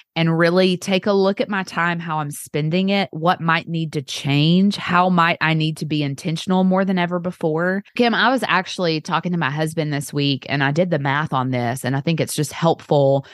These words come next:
for other authors maybe walking into a book launch season. I would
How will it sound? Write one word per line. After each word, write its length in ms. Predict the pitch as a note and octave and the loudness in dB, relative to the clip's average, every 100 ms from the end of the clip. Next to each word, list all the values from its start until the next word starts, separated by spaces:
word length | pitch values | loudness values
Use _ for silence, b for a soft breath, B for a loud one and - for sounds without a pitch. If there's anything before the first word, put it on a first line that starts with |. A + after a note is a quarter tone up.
| B B B | B B B
for 140 | F3+ - | 0 2
other 240 | D#3+ D3 | 2 4
authors 520 | C3+ D3+ D3+ C#3+ D3 | 4 2 0 -4 -2
maybe 220 | D#3+ D3 C#3+ | -4 -4 -2
walking 480 | C#3+ C#3+ - D3+ D3 | 0 -2 -2 -6 -4
into 300 | C#3+ C#3+ C#3+ | -4 -2 -2
a 60 | |
book 220 | C3+ C#3+ | -2 -4
launch 300 | D3+ C3 B2 | -2 -4 -4
season. 500 | - C#3 C#3 C3 B2 B B B B B - | -8 -8 -4 -4 -4 B B B B B 0
I 100 | A#3 | 4
would 160 | B3+ | 2